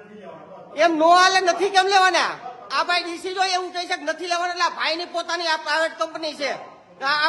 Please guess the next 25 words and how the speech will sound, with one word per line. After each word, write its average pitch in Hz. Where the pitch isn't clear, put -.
પોતાની 349
જાગીર 302
હોય 349
એવી 349
રીતે 359
કરે 349
છે. 294
આ 254
તમે 320
જોવો 339
છો 359
ને, 359
કાંઈ 330
વાંધો 339
નહીં, 339
આ 302
લોકોને 330
લેવો 339
પડશે, 349
તમારી 330
એમાં 320
ઉપાસ 320
ઉપર -
બેહીએ 302
છે. 233